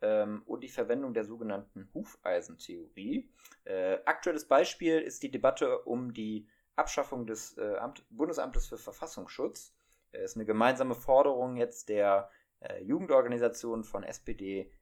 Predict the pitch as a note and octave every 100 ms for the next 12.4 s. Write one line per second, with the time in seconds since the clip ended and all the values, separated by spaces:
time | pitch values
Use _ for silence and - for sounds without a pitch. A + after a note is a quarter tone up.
0 | _ G2 G2+ A#2+ A#2 F#2+ F#2+ - B2+ E3+
1 | E3 B2 G#2+ - G2 - A#2 A#2+ A#2 G#2
2 | G2+ G#2+ A2 G#2 - - F#2+ G#2 G#2 G2
3 | G#2+ D3+ F#3+ - - - _ - - A2
4 | A2 G#2+ G2+ A2 A2 G#2+ G#2 - - G#2
5 | G2+ G2+ - - _ - G2 F#2+ F#2+ F#2
6 | - G#2 G2 - G2+ - - D#3 - D3
7 | - C3+ C#3 C#3+ C3+ C#3+ D#3 - - _
8 | _ _ _ _ - G#2+ G#2 - F#2+ B2
9 | A2+ A2 A#2 - A2 G#2+ G#2+ G#2+ - -
10 | G2+ G2+ G2+ G2 A2+ D#3+ D3 C#3 B2 A#2+
11 | B2+ C3+ C3 A#2+ A#2 - A#2+ A2 G#2 -
12 | G#2 G2+ G2